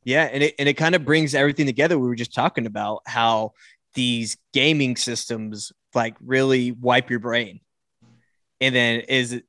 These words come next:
and then it's a, it's a cube. Like, okay, there's too much to this. <laughs> Like, it, it, like, I, when I first wrote the episode, I was just like, "Oh yeah, it's kind of,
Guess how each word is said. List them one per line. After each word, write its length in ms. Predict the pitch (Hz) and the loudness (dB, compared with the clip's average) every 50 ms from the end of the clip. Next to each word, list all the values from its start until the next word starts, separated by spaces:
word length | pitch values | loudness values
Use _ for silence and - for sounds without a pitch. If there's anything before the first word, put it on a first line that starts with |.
| _ - | _ -4
and 180 | 120 127 123 123 | -2 0 2 2
then 120 | 127 123 | 2 4
it's 180 | 127 127 123 - | 2 2 2 0
a, 100 | 123 - - | -4 -2 -2
it's 160 | 127 - - | -4 -4 -4
a 40 | 120 | -6
cube. 500 | - - - 143 131 120 110 104 95 - _ _ _ _ - | -4 0 2 2 4 2 2 -2 -6 -14 _ _ _ _ -4
Like, 220 | 123 113 110 110 _ _ _ - - | -4 -4 -4 -6 _ _ _ -2 -2
okay, 500 | 147 139 - 127 120 113 113 117 117 _ _ _ _ _ _ _ _ - | -2 0 0 0 0 0 0 -2 -4 _ _ _ _ _ _ _ _ -6
there's 200 | 131 120 - - | -6 -6 -6 -4
too 180 | - 160 151 | -2 0 2
much 300 | 143 135 127 117 - - | 2 2 0 0 -2 -6
to 100 | - 117 | -8 -8
this. 360 | 104 104 101 101 - - - _ _ _ _ | -10 -10 -10 -8 -8 -8 -8 _ _ _ _
<laughs> 100 | - 151 - 175 - _ _ - 175 190 190 175 160 143 - - | -10 -10 -10 -10 -18 _ _ -18 -14 -14 -12 -14 -14 -10 0 4
Like, 160 | 139 135 139 | 4 6 8
it, 160 | 147 156 147 151 151 | 8 8 8 6 4
it, 60 | 151 _ - - - _ _ - | 0 _ -20 -20 -20 _ _ 0
like, 140 | - 139 - - 165 - - 139 | 0 0 0 0 -8 -8 -4 2
I, 200 | 139 143 143 143 | 4 4 4 4
when 220 | - 143 139 135 | 4 2 2 2
I 80 | 135 131 | 2 2
first 280 | - 165 170 165 156 165 | 4 4 2 2 4 2
wrote 140 | 156 139 | 2 2
the 80 | - 120 | 2 0
episode, 420 | 123 110 127 120 - - 113 110 | -2 -2 -2 -4 -2 0 0 2
I 100 | 110 110 | 2 2
was 100 | 113 113 104 | 0 0 -2
just 160 | 110 104 - | -4 -4 -4
like, 140 | 113 117 - - | -4 -4 -2 0
"Oh 140 | 147 160 | 4 4
yeah, 180 | 170 165 156 160 | 6 6 6 4
it's 120 | 175 - | 4 0
kind 180 | - - 208 180 | 0 0 2 2
of, 80 | 147 120 | 2 0